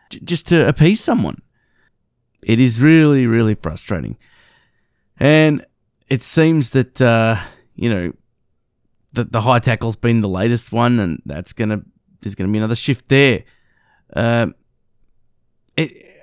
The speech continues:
it's just getting really frustrating, though, seeing these rules come in.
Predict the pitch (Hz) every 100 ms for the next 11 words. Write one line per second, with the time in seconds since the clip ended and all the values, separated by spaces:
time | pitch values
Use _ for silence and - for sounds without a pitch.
0 | - - - - - 233 - - 311 262
1 | 156 190 175 - - 135 - 160 123 151
2 | 127 113 117 - 135 160 175 180 135 135
3 | 147 123 - 127 104 73 117